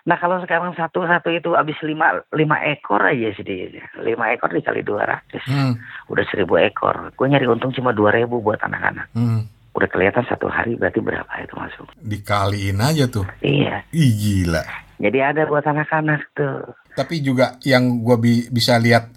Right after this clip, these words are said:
Speaker 2: eh, peng-, pengalaman yang bisa dipetik dari kehidupan lu di jalanan itu bahwa lu harus kreatif gitu ya, dan lu harus berusaha untuk, eh, bener-bener bisa melanjutkan hidup lu,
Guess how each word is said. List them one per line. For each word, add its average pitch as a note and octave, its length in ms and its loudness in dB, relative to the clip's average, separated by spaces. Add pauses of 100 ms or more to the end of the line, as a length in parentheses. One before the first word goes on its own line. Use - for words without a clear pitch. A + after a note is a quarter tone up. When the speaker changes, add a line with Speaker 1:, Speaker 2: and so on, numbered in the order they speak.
Speaker 2:
eh, G#2+ 320 0
peng-, A2+ 400 -2
pengalaman A2 560 2
yang A2 80 0
bisa G#2+ 160 -2
dipetik A2 480 -2
dari G2+ 320 -2
kehidupan G#2 480 0
lu G#2+ 160 -2
di G2+ 80 -6
jalanan G2 560 0
itu B2 160 -4
bahwa A2+ 400 2 (560)
lu F3+ 80 4
harus F#3 240 2
kreatif C#3 640 0
gitu A2+ 160 0
ya, F#2+ 160 2
dan A#2+ 160 4
lu D#3+ 160 2
harus D#3 160 0 (320)
berusaha B2 800 2
untuk, B2+ 320 -4
eh, B2 400 -18
bener-bener B2 720 0 (420)
bisa A#2+ 460 2 (720)
melanjutkan B2 720 2
hidup A#2+ 320 0
lu, B2+ 240 2